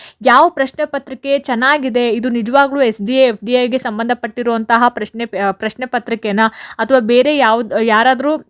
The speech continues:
ಸುಮ್ನೆ, ಆ, ಪ್ರಿ-, ಪ್ರಿಪೇರ್ ಮಾಡ್ಬಿಟ್ಟಿರೋದಾ, ಅದೆಲ್ಲವನ್ನ ನಾವು ನೋಡಿ ಉತ್ತಮವಾದಂತಹ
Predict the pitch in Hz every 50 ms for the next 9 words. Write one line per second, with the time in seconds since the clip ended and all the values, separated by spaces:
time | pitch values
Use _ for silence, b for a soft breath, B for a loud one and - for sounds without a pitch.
0 | - 160 247 - 302 285 330 349 381 370 349 - 233 226 226 214 - 240 233 226
1 | 214 - 254 247 269 277 269 269 254 240 233 208 226 208 - 226 214 208 196 226
2 | 214 165 220 208 226 240 269 311 339 339 339 320 311 294 262 247 233 220 214 208
3 | 196 202 285 370 B B B B B - 277 - - - 370 359 359 339 339 311
4 | 294 285 277 262 - 277 -